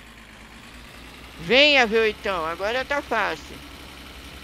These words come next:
Eita,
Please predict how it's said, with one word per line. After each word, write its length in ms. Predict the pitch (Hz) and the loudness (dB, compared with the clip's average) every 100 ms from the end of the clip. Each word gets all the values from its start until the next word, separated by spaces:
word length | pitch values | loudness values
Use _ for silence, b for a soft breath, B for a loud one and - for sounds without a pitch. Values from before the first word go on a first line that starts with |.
| - - - - - - - - - - - - - - - - - - - - - - | -18 -18 -18 -18 -18 -18 -18 -18 -18 -18 -18 -20 -20 -20 -20 -20 -20 -20 -20 -20 -18 -6
Eita, 500 | 214 254 - 262 | -2 -2 2 2